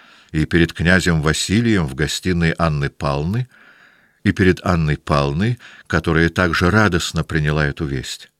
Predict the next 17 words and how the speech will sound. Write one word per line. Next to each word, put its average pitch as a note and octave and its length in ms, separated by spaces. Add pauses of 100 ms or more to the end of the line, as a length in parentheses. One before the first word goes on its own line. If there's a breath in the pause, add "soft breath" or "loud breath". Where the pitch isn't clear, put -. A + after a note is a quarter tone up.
(400)
Но D#2 160
он F2 300
не D#2+ 100
мог D2 240
удержаться. C#2 760 (2000)
"Но, D2+ 140
говорят, C#2+ 520
он D2+ 160
слеп", — G#2+ 800 (640)
сказал D#2 500
он, D#2 200 (300 loud breath)
напоминая D#2 600
князю D#2 400
Василию A2 640 (180)
его D#2+ 420
же C2+ 120
слова. C2+ 520